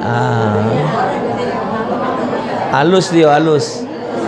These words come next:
Dibanding dia ditumbuk, lebih halus lah dikosok macam itu. Ya, dua ikut batu dipadu ke, eh? Ha.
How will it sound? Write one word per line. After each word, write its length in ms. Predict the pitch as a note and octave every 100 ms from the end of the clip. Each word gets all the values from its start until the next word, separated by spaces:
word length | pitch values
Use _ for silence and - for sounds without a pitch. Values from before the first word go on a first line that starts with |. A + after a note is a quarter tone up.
| - - - -
Dibanding 560 | C#3 D3 D3 D#3 E3
dia 240 | D#3+ D#3+ E3+
ditumbuk, 640 | D#3+ E3 D#3+ D#3+ F#3+ A3
lebih 320 | - D3+ D#3+
halus 320 | D#3 D#3+ D#3 D#3+
lah 80 |
dikosok 560 | D#3 D#3 D3+ D#3 D#3 D3+
macam 240 | D#3 D3+ E3
itu. 320 | F#3+ A3 G#3+ - - - - - - - -
Ya, 240 | - C3+ D3+
dua 160 | D3+
ikut 240 | D3+ D3+ B2
batu 480 | D#3 D#3 E3+ E3 D#3
dipadu 1120 | D#3+ D#3 - - - - - D3 D3+ E3 D#3+
ke, 100 | D3+
eh? 220 | D3 F#3+ - - -
Ha. 400 | - A1+ - -